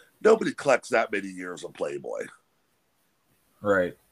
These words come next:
Speaker 1: Like, I have a hard, like, I'm hard pressed to be like, "My dad had, has had a subscription since nineteen eighty-six."
Speaker 2: Do you think
Speaker 1: You know
Speaker 2: he
Speaker 1: what
Speaker 2: was
Speaker 1: I
Speaker 2: like,
Speaker 1: mean?
Speaker 2: do you think he was, like, saving them up to, like, bequeath to you or your brother when he, when he died?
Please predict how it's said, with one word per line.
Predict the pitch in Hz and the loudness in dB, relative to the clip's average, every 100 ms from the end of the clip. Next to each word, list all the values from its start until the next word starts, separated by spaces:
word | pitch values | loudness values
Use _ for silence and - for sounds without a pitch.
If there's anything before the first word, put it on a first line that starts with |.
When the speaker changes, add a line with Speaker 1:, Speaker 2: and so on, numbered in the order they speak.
| _ | _
Speaker 1:
Like, | 156 147 123 156 | 6 8 6 4
I | |
have | 185 123 | 0 0
a | |
hard, | - 117 110 107 | -6 -4 -4 -4
like, | 110 113 | -6 -6
I'm | 135 | -8
hard | - 156 135 107 | -6 -6 -6 -6
pressed | 120 104 - | -6 -6 -8
to | |
be | 95 104 | -14 -12
like, | 92 | -12
"My | 92 92 | -10 -10
dad | 92 101 98 | -6 -6 -4
had, | 101 | -6
has | 92 92 87 | -6 -8 -10
had | 92 95 92 | -8 -8 -8
a | 85 | -14
subscription | - 80 - 95 82 90 78 | -20 -20 -18 -18 -16 -18 -18
since | 87 85 87 | -18 -20 -16
nineteen | 78 76 80 73 | -16 -16 -20 -20
eighty-six." | 69 67 - - - - - _ - - _ | -20 -20 -16 -16 -14 -18 -18 _ -20 -20 _
Speaker 2:
Do | 131 | 0
you | 143 | 4
think | 135 | 6
Speaker 1:
You | 127 | 8
know | |
Speaker 2:
he | 123 | 8
Speaker 1:
what | 117 | 6
Speaker 2:
was | 107 | 2
Speaker 1:
I | |
Speaker 2:
like, | 107 101 | 2 0
Speaker 1:
mean? | 87 - - _ _ 110 | -2 -12 -12 _ _ -4
Speaker 2:
do | 147 | -2
you | |
think | 147 180 | -2 0
he | 156 | 2
was, | 123 110 | 2 2
like, | 104 98 92 - | 0 0 -4 0
saving | - 120 113 117 113 | 2 4 2 0 0
them | 104 101 | 0 0
up | 101 107 | 0 -2
to, | - | -4
like, | 101 98 92 - | -2 -2 -4 -8
bequeath | 95 - 98 98 113 - | -10 -8 -6 -4 -4 -6
to | - | -6
you | 104 104 104 | -2 0 0
or | 104 | 0
your | 98 92 | -2 -4
brother | 78 90 95 107 110 | -4 -4 -2 0 0
when | 104 | -2
he, | 101 95 - 90 | -2 -4 -8 -10
when | 95 | -6
he | 92 | -6
died? | 87 95 101 117 | -8 -6 -4 -4